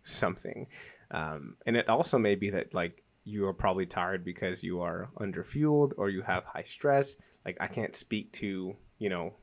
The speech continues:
going through a menstrual cycle or anything, but, like, I can speak to being tired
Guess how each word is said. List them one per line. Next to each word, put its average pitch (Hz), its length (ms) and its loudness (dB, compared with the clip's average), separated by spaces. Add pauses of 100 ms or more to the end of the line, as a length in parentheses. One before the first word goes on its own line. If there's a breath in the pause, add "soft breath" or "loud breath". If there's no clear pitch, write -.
(120)
going 98 380 -4
through 92 580 -8 (380 soft breath)
a - 60 -14
menstrual 98 360 -4
cycle 95 320 0
or 95 40 2
anything, 90 460 -4
but, 85 160 -4
like, 73 320 -6 (220)
I 90 80 -6
can 98 180 -6
speak 147 280 0
to 110 100 4
being 95 300 2
tired - 360 -2